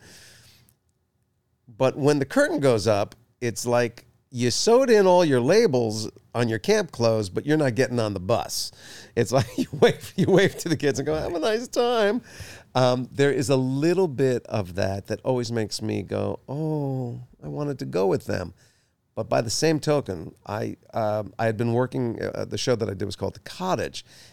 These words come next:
and I had been working on it. I had been attached to it for five years plus, um, working on it sort of, uh, it consumed what I did from, uh, January until July of this year, and intensively May, June, July.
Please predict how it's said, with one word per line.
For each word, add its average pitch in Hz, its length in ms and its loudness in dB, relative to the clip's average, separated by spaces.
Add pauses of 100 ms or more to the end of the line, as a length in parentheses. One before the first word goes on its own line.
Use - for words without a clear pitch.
(140)
and 117 140 0
I 127 100 2
had 131 160 0
been 117 160 0
working 113 320 -2
on 107 140 -2
it. 110 120 -6
I - 80 -2
had 104 120 -2
been 92 120 -4
attached 123 420 -2
to 92 100 -6
it 92 80 -10
for 90 260 -8 (200)
five 90 380 -6
years 131 340 -6 (120)
plus, - 460 -10 (560)
um, 104 340 -4 (220)
working 127 400 -2
on 104 180 -2
it 95 160 -6 (260)
sort 123 320 -2
of, 95 120 -6 (340)
uh, - 480 -14
it - 240 -16
consumed 147 540 0
what 117 100 0
I 101 120 0
did 98 340 -4
from, 95 640 -6
uh, - 180 -16
January 107 640 -2
until 95 300 -8
July 107 560 -6 (160)
of 95 160 -12
this 92 240 -6
year, 139 340 -8 (640)
and 110 440 -4 (240)
intensively 104 920 -2
May, 98 240 -6
June, 92 280 -10
July. 131 480 -8